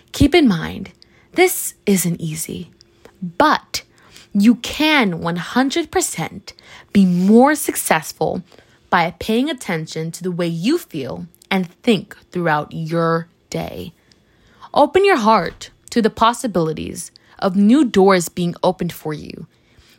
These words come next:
even if what you wanted didn't come to you.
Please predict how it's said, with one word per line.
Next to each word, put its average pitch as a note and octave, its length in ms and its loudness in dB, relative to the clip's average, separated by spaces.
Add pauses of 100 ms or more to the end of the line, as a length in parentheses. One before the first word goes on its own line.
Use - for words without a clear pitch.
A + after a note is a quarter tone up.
even C#4 360 2
if E3+ 460 -8
what F#3+ 260 -2
you A#3+ 300 8
wanted E3+ 600 -4
didn't E3 280 0
come E3 220 -2
to - 260 -12
you. G#3 220 0